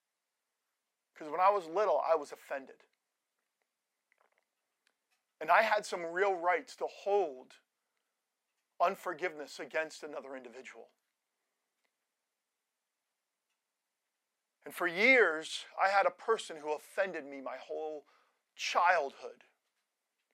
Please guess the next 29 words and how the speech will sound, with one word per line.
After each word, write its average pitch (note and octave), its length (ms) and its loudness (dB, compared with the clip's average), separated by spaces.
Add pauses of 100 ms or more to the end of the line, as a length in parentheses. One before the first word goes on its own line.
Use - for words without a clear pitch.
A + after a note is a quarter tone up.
(640)
And C#3 100 -10
it E3 80 -4
even F3 240 -6
pushed - 340 -12
into E3 180 -14
my D#3 140 -2
teenager's C#3+ 760 -12
years. C3 500 -16 (2000)
And D#3 100 4
I F#3+ 80 12
was G#3+ 120 2
one G#3+ 160 2
of G#3+ 60 2
those G#3 180 2
individuals F#3+ 520 -2
who E3 100 -14
came G3+ 220 -8
to F#3 80 -6
Christ F#3+ 380 -2
and E3 100 -14
had E3 120 0
this D#3 160 -10
crazy G3+ 640 -4
transformation, E3+ 1000 -8
but D3 220 -10
yet F3 400 0
I D3+ 80 -8
could - 320 -16
not D#3+ 520 -4